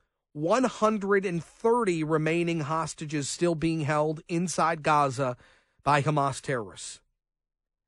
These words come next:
And it, there is no concrete agreement yet, but mediators in Qatar, in Egypt, have been trying to work with both sides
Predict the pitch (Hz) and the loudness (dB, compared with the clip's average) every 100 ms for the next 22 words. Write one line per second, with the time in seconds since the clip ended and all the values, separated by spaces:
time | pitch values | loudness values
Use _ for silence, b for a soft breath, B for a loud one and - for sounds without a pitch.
0 | _ _ _ _ _ - 180 190 - _ | _ _ _ _ _ 0 2 2 0 _
1 | _ 165 180 214 220 208 214 202 196 - | _ 0 4 4 2 2 4 4 2 -2
2 | - 151 185 202 - 202 190 156 175 180 | -10 -4 -2 -2 -4 -2 -2 -2 -4 -2
3 | 175 - 156 160 208 - _ _ _ _ | -4 -6 -2 0 0 -4 _ _ _ _
4 | _ _ _ 139 170 - - 165 196 240 | _ _ _ -2 0 0 -4 -2 -2 0
5 | 220 208 196 190 196 190 - - _ _ | 2 4 4 2 0 -4 -8 -14 _ _
6 | _ _ 151 147 131 - 117 196 214 202 | _ _ -4 -2 -4 -8 -4 0 2 4
7 | 208 214 123 - 220 220 160 185 - 165 | 2 -2 -10 -10 -6 -2 0 -2 0 0
8 | 156 156 143 170 170 160 135 156 170 165 | 2 -2 -2 -2 -2 -2 -2 -2 -2 -4
9 | 151 165 160 151 - 170 156 143 139 | -2 -2 -2 -2 -2 0 0 0 -4